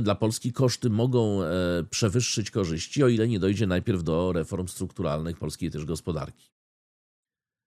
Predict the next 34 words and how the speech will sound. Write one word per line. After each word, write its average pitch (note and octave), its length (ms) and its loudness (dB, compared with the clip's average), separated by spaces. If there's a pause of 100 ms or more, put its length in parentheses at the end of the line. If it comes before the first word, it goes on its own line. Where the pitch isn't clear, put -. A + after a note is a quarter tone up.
(180)
No C3+ 60 2
więc G3+ 160 2
tak, F#2 180 2
jeżeli F3+ 260 2
chodzi E3+ 280 4
o C#3+ 60 6
dane C#3 340 4
tych C3+ 180 0
krajów, C#3 320 4
które B2 180 4
dołączyły A#2+ 560 4
ostatnio, G2 480 -2
tak, G#2+ 260 -4
bo G2 100 -2
to G2 140 -4
są F2+ 440 -2
rzeczywiste G#2+ 640 0
dane, B2 240 4
oczywiście, C3 240 0
no, B2 80 2
tam A#2 280 -2
mówię, A#2+ 180 6
to G#2+ 200 2
znowu G#2 280 2
nie A2+ 140 4
da C3+ 100 4
się A#2 140 2
porównywać G#2+ 560 2
sytuacji G2 360 -2
Chorwacji G2 500 0
do F#2 120 -2
Polski D#2+ 380 -4
na D#2 100 -2
przykład, - 460 -2